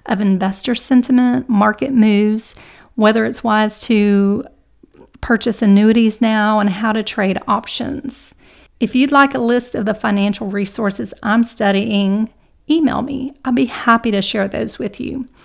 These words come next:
but I'm not gonna go too much into them on today's podcast.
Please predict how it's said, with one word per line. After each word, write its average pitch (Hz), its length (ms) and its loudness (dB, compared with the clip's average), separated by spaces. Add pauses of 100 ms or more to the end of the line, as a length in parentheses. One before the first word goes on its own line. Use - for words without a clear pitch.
(140)
but 254 100 0
I'm 247 100 4
not 233 180 0
gonna 196 180 0
go 190 160 0
too 247 260 0
much 220 260 0
into 196 220 0
them 196 300 0
on 196 160 0
today's 214 400 -6
podcast. - 800 -10